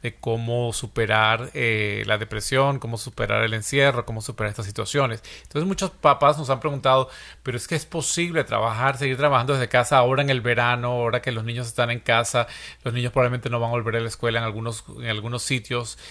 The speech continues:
eh, pero vamos a hacerlo, eh, ¿cuándo?".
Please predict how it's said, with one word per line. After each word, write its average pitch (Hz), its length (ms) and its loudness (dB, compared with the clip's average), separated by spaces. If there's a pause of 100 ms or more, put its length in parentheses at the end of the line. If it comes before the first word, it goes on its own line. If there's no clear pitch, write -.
(200)
eh, 110 440 0
pero 117 160 -4
vamos 127 260 -2
a 147 60 -2
hacerlo, 147 580 2
eh, 117 220 -4 (180)
¿cuándo?". 143 800 2